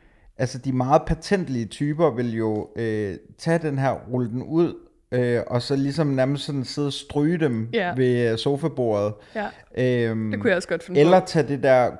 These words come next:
Speaker 1: guld, øh, folie af og s-, gemme det og bruge det
Speaker 2: Prøv
Speaker 1: som
Speaker 2: at spise det.
Speaker 1: tangskjuler, eller jeg ved det ikke. Ja, præcis. Øhm, det synes jeg faktisk er ret fedt. Kan du huske de der, øh, familien Thomsen-reklamer,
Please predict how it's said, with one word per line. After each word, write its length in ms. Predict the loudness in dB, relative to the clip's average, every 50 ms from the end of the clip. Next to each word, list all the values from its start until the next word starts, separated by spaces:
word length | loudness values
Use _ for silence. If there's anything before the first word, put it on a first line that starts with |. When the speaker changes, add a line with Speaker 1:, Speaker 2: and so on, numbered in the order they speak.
| -4
Speaker 1:
guld, 540 | 0 4 4 6 4 4 2 -4 -8 -10 -6 -4
øh, 840 | -2 0 0 0 0 -2 -2 -2 -2 -2 -4 -4 -6 -6 -8 -8 -8 -10 -12 -14 -16 -20 _ _
folie 460 | -14 -4 -2 -2 -2 -2 -2 -4 -4 -4 -2 0
af 300 | 2 4 4 2 2 -2 -4
og 180 | -2 -2 -2 -2
s-, 140 | -4 -10 -16 -18 -12 -6
gemme 300 | -4 -4 -2 -2 -2 -2
det 240 | -2 -2 -2 -2 -4 -6
og 420 | -4 -4 -2 -2 -4 -4 -8 -10 -12 -8
bruge 160 | -6 -4 0
det 60 | 2 2
Speaker 2:
Prøv 60 | 4
Speaker 1:
som 80 | 4 4
Speaker 2:
at 60 | 4
spise 400 | 4 10 12 12 12 12 8 4
det. 60 | 4
Speaker 1:
tangskjuler, 300 | 6 6 6 2 4 4
eller 240 | 4 4 4 4 4
jeg 100 | 6 6
ved 120 | 6 6
det 140 | 4 2 2
ikke. 140 | 0 0 -2
Ja, 220 | 0 2 2 2 2 0
præcis. 380 | -6 -6 -6 -6 -6 -8 -10 -12 -14 -12 -12 -12 -14 -18 -20 -20 -20 -20 _ -2
Øhm, 520 | 0 0 2 2 0 0 -2 -2 -4 -8 -12 -20 -20 -20 _ -6
det 100 | -4 -4
synes 160 | -2 0 0
jeg 120 | 0 2 2
faktisk 200 | 2 2 2 0
er 60 | 0 0
ret 120 | -2 -4 -4 -4
fedt. 260 | -4 -6 -6 -6 -10 -12
Kan 120 | -8 -8
du 60 | -8
huske 300 | -8 -8 -10 -10 -10 -8 -10
de 80 | -6
der, 280 | -2 2 2 2 2 0 -4 -8 -12 _
øh, 340 | -6 -6 -4 -4 -6 -6 -8 -6
familien 580 | -4 -2 -2 -2 -2 -2 -4 -4 -4 -4 -6 -8 -12
Thomsen-reklamer, 1700 | -10 -4 -2 -2 -2 -2 -6 -10 -10 -10 -10 -10 -10 -12 -14 -12 _ -8 -8 -6 -6 -6 -6 -4 -4 -4 -4 -4 -6 -6 -8 -10 _